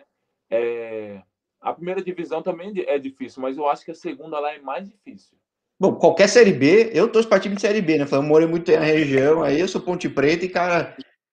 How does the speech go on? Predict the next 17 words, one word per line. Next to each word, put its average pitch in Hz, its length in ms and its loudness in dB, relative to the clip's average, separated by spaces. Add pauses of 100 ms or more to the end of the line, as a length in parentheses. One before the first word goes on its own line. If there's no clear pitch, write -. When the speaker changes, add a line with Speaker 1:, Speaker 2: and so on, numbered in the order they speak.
(240)
Speaker 2:
você - 300 2
não 226 100 4
sabe 208 220 2
quem 240 180 4
ganha 180 220 4
e - 20 4
não 247 60 0
sabe 226 220 0
quem 262 140 -8
cai, 156 300 2
né? 127 120 -4
Fica 147 160 -4
rezando 170 320 4
pra 190 80 2
não 220 80 -2
cair, 170 340 4 (100)
né? 151 80 2